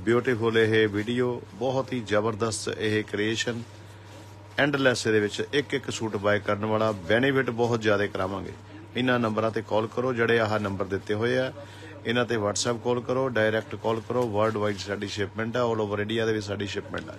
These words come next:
ਚੱਲ ਬਈ, ਪਹਿਲਾ ਸੂਟ ਪਿਓਰ ਦੇ ਵਿੱਚ, shimmer ਪਿਓਰ ਦੇ ਉੱਤੇ, two thousand rupees per meter ਦਾ fabric ਹੈ।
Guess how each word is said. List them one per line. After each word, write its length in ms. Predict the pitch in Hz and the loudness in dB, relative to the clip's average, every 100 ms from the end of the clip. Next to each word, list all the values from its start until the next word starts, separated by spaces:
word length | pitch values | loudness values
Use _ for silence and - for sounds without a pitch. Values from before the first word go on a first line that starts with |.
| 95 | -6
ਚੱਲ 260 | 110 110 95 | -2 0 -2
ਬਈ, 100 | 76 - - - - - - - - | -4 -12 -18 -18 -18 -18 -18 -16 -4
ਪਹਿਲਾ 280 | 120 120 117 | 0 2 2
ਸੂਟ 280 | - 110 104 | 2 -2 -2
ਪਿਓਰ 300 | 104 113 120 | 2 4 4
ਦੇ 100 | 123 | 2
ਵਿੱਚ, 240 | 113 104 - - - - - - - - - - - - - - - - - - - - - | 0 0 -4 -10 -18 -20 -20 -20 -20 -20 -20 -20 -20 -20 -20 -20 -20 -20 -20 -20 -18 -16 -8
shimmer 420 | - 131 120 120 | 0 2 4 4
ਪਿਓਰ 300 | 113 117 117 | 4 4 4
ਦੇ 120 | 120 | 2
ਉੱਤੇ, 300 | 113 104 117 107 - - - - - 113 107 - - - - - - - - - - | 0 0 -2 -4 -10 -14 -16 -18 -12 -10 -10 -14 -18 -18 -18 -18 -16 -16 -16 -16 -6
two 140 | 143 135 | -6 0
thousand 380 | 123 113 117 110 | 2 4 0 -2
rupees 300 | 110 120 104 | -2 -2 0
per 240 | 113 107 | 2 2
meter 280 | 113 110 110 | 0 -2 0
ਦਾ 140 | 110 | 0
fabric 480 | 107 101 87 101 - | 0 0 0 -2 -2
ਹੈ। 140 | 120 | -2